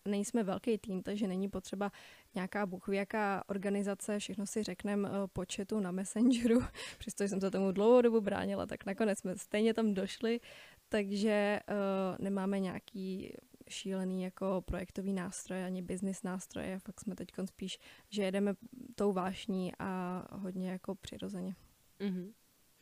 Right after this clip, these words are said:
Speaker 2: A ten tým, jak se vyvíjel v průběhu
Speaker 1: Mhm.
Speaker 2: toho času?
Speaker 1: No, my jsme to začali právě s fotografem Honzíkem, takže já jsem přišla za ním, jsem říkala, „Hele, tohle je prostě boží koncept,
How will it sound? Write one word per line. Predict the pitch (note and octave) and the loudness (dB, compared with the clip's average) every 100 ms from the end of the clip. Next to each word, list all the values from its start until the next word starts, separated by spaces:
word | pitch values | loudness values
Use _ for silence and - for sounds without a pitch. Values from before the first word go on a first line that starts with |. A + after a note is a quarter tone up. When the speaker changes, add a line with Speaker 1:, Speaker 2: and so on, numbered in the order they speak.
| - - - - | -20 -20 -20 -8
Speaker 2:
A | |
ten | G#3 A3 | -4 -2
tým, | A#3 G#3+ A3 G3+ | -2 -2 -2 -2
jak | G#3 | -2
se | - | -4
vyvíjel | G3 F3 F3+ E3+ | -4 -4 -2 -4
v | F3+ - | -4 -12
průběhu | - F3 F#3 F#3+ | -8 -4 -2 0
Speaker 1:
Mhm. | A3 | 2
Speaker 2:
toho | G3+ | 0
času? | C#4+ G#3+ - F#3 G#3+ - - - _ _ - | -2 -8 -8 -10 -14 -20 -20 -20 _ _ -2
Speaker 1:
No, | A3 F#3+ _ _ | -2 -2 _ _
my | A#3 | -2
jsme | A#3 C#4+ | 0 2
to | E4 | 4
začali | D4 - D4 D4 | 2 2 0 0
právě | - C4 B3+ C4+ | 0 0 2 2
s | - | -2
fotografem | - - A#3+ C4 - C4+ B3+ | -2 0 0 0 0 4 4
Honzíkem, | F#3+ G3 F3+ G3 C4 | 4 0 -2 -4 -4
takže | - G#3+ A3 | -2 0 2
já | G#3+ | 0
jsem | G#3+ B3 | 0 -2
přišla | - B3 B3 A#3+ A3 - | -2 -2 2 2 2 0
za | A3 | 2
ním, | A3+ A#3 A3+ | 4 6 4
jsem | - A3 | 2 0
říkala, | A3+ G#3+ | 0 0
„Hele, | A3+ A3+ A3 | 2 2 0
tohle | A3 G#3+ | 0 0
je | G#3 | -2
prostě | A#3 - | -4 -6
boží | G#3 G#3+ G#3+ | -2 -2 -2
koncept, | G3 G#3+ - A3 | 0 -2 0 -4